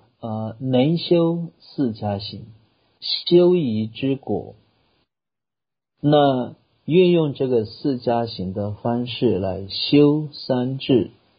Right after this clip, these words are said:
那它的果，获得的这个果是什么呢？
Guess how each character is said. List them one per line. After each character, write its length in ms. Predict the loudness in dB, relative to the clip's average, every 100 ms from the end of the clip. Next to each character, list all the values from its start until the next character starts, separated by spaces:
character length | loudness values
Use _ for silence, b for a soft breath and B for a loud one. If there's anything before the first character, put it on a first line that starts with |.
| _
那 380 | -2 0 0 -2 -10 _ _ _ _ _ -12
它 260 | 0 2
的 160 | 2 0
果， 460 | -2 -4 -4 -6 -16 _ _
获 260 | -2 0
得 200 | 0 -4
的 120 | -8 -6
这 160 | -4
个 140 | -4 -6
果 340 | -4 -6 -6
是 220 | -2 -2
什 200 | -2 -10
么 120 | -10
呢？ 360 | -6 -4 -6 -8